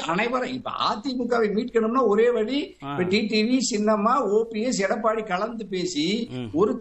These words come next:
Speaker 1: தலைமைக்கு வந்து நீங்க அதுல வர்ற நெருக்கடிகள்ல யாராவது ஒண்ணு ரெண்டு சிறைக்கு போனாலும் மத்தவங்க கட்சி நடத்தலாம்ல.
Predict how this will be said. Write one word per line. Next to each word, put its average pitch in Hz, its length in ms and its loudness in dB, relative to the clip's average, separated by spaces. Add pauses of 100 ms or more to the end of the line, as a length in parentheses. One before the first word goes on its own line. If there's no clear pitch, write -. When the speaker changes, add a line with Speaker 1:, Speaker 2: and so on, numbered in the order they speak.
Speaker 1:
தலைமைக்கு 220 460 0
வந்து 202 360 -2
நீங்க 240 200 2
அதுல 202 260 2
வர்ற 220 220 0
நெருக்கடிகள்ல 226 560 0
யாராவது 220 340 2
ஒண்ணு 220 180 -2
ரெண்டு 226 140 -6
சிறைக்கு 214 300 0
போனாலும் 208 420 2
மத்தவங்க 214 400 -2
கட்சி 220 220 0
நடத்தலாம்ல. 233 500 0